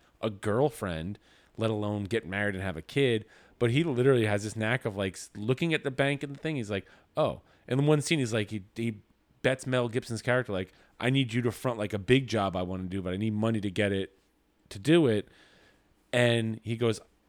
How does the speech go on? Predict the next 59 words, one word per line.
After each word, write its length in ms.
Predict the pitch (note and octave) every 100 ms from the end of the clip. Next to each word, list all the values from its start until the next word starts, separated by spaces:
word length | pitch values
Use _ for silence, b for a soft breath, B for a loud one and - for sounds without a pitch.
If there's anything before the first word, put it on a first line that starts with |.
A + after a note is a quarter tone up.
| _ _ _
Mel's 260 | B2+ B2 G#2
like, 100 | G#2
"I'm 120 | A#2
not 140 | A#2 G#2+
gonna 120 | G#2+
do 120 | C3+
it." 40 |
And 60 | B2
he 60 | G2+
goes, 180 | G#2 - b
"How 100 | C3+
about 200 | C3 B2
this? 180 | G#2+ G2
I 80 | A#2
guarantee 400 | C#3 C3 B2 A#2+
I 60 |
could 140 | A2+ G#2+
rob 180 | G#2+
that 160 | G#2 F#2
bank 200 | G#2+ G2+
across 260 | - A2 -
the 40 |
street 240 | - A#2 F2
in 100 | F2
three 240 | F#2+ G2+
minutes." 440 | F2+ C#2+ - - - b b b b - _ -
And 80 |
he's 120 | A#2 A#2
like, 240 | G#2 - _ _ _ _ -
"No 180 | D3
way." 260 | B2 A2+ F#2+
And 80 | F2+
he 60 |
goes, 240 | F#2+ F#2+ - _ _ _
"You're 200 | B2 B2+
on." 160 | A#2+ F2+
He 60 | F2
goes, 160 | G2
"Okay." 340 | B2+ A2+ G2+ F#2+
So 140 | - A#2
he 120 | A2+
goes 220 | B2+ A#2+
out 160 | B2 C#3
there, 140 | C#3 B B B
walks 240 | C#3+ C#3+
across 160 | C#3+ C#3+
the 40 |
street, 180 | C#3+ A2+
goes 180 | D3 C3+
into 100 | C3+
a 40 |
fucking 320 | - C#3 A#2+
porta 240 | - C3+ C3
potty. 200 | A2 G2+
You 60 | G2+
see 200 | C3+ B2+
the 80 |
thing 200 | A2+ A#2+
shaking? 500 | A2 A#2 A2+ D3 D#3+